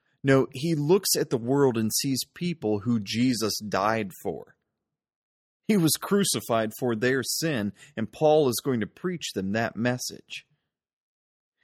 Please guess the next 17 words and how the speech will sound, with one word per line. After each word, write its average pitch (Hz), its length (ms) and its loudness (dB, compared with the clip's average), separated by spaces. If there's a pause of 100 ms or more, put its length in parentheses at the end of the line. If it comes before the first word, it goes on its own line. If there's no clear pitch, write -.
(100)
It 160 120 2
does 190 200 10
not 202 220 4
matter 131 480 2
whether 123 340 0
you 113 300 -4
are 110 160 0
a 101 80 -2
Jew 117 460 0
or 117 240 0
a 117 60 -2
Gentile. 101 760 -4
It 92 80 -8
does 113 200 0
not 110 220 0
matter 110 460 0
what 101 280 -2